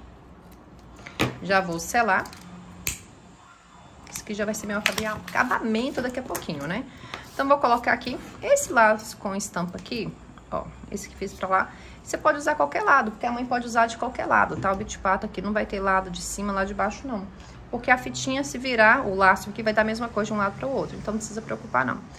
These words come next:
Então, aqui, coloquei nosso bico de pato. Vou usar aqui uma fitinha pra fazer o acabamento.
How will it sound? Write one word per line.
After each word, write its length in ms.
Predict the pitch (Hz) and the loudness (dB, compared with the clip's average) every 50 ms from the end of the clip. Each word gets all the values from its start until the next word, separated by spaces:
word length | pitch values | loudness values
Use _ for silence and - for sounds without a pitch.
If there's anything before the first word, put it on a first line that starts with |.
| - - - - - | -18 -18 -18 -14 -6
Então, 100 | - - | -2 -2
aqui, 320 | 285 277 - 254 247 320 - - - - - | -2 -2 -2 -6 -6 -6 -8 -10 -16 -16 -8
coloquei 360 | - - 214 220 220 - 214 | -4 -2 -2 -2 -2 -2 -2
nosso 200 | 214 208 208 208 | -2 -2 -4 -4
bico 180 | - 180 180 180 | -6 -8 -10 -10
de 100 | - - | -12 -4
pato. 380 | - 190 190 226 247 - 311 285 - - - - - - - - - - - - - - - - - 208 | 0 2 2 2 0 -2 -8 -12 -12 -14 -18 -20 -20 -20 -20 -18 -16 -16 -16 -16 -18 -18 -18 -14 -12 -2
Vou 180 | 180 214 226 | 2 2 2
usar 180 | 247 233 240 233 | 4 4 4 4
aqui 140 | 233 233 226 | 4 2 -2
uma 80 | 208 | -4
fitinha 480 | 208 - 208 - - - 233 233 226 220 | -4 -4 -8 -8 -6 -4 -4 -4 -2 -4
pra 80 | 220 | -6
fazer 240 | 196 - 190 190 190 | -6 -6 -4 -2 -2
o 20 | 180 | -2
acabamento. 680 | 180 180 180 170 165 170 196 226 233 202 170 175 - | -2 -2 -4 -4 -2 -2 0 0 -2 -2 -4 -6 -10